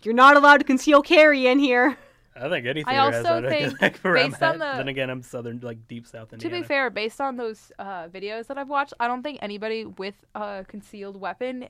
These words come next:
Speaker 3: has the guts to pull it out at that. Have you seen it where they, like, have a fake
Speaker 1: Nah.
Speaker 3: body with a blood sac
Speaker 1: I'm
Speaker 3: for
Speaker 1: not
Speaker 3: a head?
Speaker 1: a, I'm not a prank person.
Speaker 3: Hold on, but they, I love these. These are my favorite
Speaker 2: Oh,
Speaker 3: things to
Speaker 2: yeah, like,
Speaker 3: watch.
Speaker 2: he takes the
Speaker 3: He
Speaker 2: hammer.
Speaker 3: takes the hammer, and it looks like he just smashed a guy's head in.
Speaker 2: Yeah.
Speaker 3: Nobody with a gun is going to pull out a
Speaker 2: No
Speaker 3: gun
Speaker 2: one
Speaker 3: and
Speaker 2: in their
Speaker 3: shoot
Speaker 2: right mind's
Speaker 3: that.
Speaker 2: gonna be like,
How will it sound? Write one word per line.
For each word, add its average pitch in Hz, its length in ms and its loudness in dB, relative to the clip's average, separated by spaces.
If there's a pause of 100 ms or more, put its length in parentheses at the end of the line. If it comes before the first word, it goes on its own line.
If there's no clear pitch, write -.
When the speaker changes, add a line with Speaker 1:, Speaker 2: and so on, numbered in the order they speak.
Speaker 3:
has 208 300 -8
the 202 100 -8
guts - 320 -10
to - 80 -16
pull 190 240 -10
it 180 80 -10
out - 120 -6
at - 120 -14
that. - 180 -12
Have 226 140 -10
you 262 80 -10
seen 285 240 -14
it 339 120 -8
where 254 160 -6
they, 233 140 -8
like, 220 160 -6
have 208 160 -10
a 220 60 -10
fake 214 240 -12
Speaker 1:
Nah. 202 120 -8
Speaker 3:
body 214 340 -2
with 208 160 -10
a 196 100 -6
blood 190 320 -8
sac 262 200 -4
Speaker 1:
I'm 247 140 2
Speaker 3:
for 294 60 -2
Speaker 1:
not 294 200 4
Speaker 3:
a - 20 0
head? 240 280 0
Speaker 1:
a, 208 40 -4
I'm 220 120 -6
not 262 160 0
a 202 60 -4
prank 180 360 -12
person. 175 340 -14
Speaker 3:
Hold 240 160 -2
on, 190 200 -6
but 226 160 -8
they, 247 80 -4
I 226 160 2
love 202 180 -2
these. 175 220 -12
These 208 180 -12
are 196 40 -10
my 190 100 -10
favorite 185 180 -12
Speaker 2:
Oh, 214 60 -8
Speaker 3:
things 240 100 -2
to 233 40 0
Speaker 2:
yeah, 220 60 -2
like, 202 140 -2
Speaker 3:
watch. 175 40 -14
Speaker 2:
he 196 100 -8
takes 208 220 -6
the 185 100 -4
Speaker 3:
He 147 40 -6
Speaker 2:
hammer. 180 260 0
Speaker 3:
takes 294 180 -4
the 294 100 0
hammer, 262 400 0
and 254 140 -2
it 220 80 -10
looks 220 220 -10
like 226 140 -6
he 240 100 -12
just 208 180 -14
smashed 196 300 -6
a 214 40 -8
guy's 202 160 -6
head 190 200 -6
in. 240 120 -6
Speaker 2:
Yeah. 330 360 -6
Speaker 3:
Nobody 254 380 -2
with 269 160 -6
a 233 60 -2
gun 185 320 -4
is 208 240 -10
going 208 260 -4
to 214 60 -8
pull 202 120 -6
out 185 100 -2
a 190 40 -6
Speaker 2:
No 202 40 -2
Speaker 3:
gun 226 60 0
Speaker 2:
one 233 60 0
Speaker 3:
and 214 80 -2
Speaker 2:
in 208 40 0
their - 0 -
Speaker 3:
shoot 202 140 2
Speaker 2:
right 190 80 0
mind's 190 140 -2
Speaker 3:
that. 170 80 -8
Speaker 2:
gonna 160 180 -4
be 151 80 -4
like, 143 100 -10